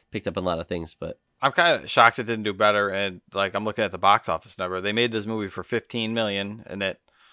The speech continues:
Speaker 2: only made, uh, thirty-seven.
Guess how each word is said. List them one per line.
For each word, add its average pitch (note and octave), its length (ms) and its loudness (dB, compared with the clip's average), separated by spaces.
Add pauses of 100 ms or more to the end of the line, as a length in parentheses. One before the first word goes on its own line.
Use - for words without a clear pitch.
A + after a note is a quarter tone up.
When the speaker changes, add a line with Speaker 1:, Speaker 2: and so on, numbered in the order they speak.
(240)
Speaker 2:
only B2+ 600 4
made, G#2+ 520 0 (720)
uh, G2 280 6 (100)
thirty-seven. A#2+ 800 2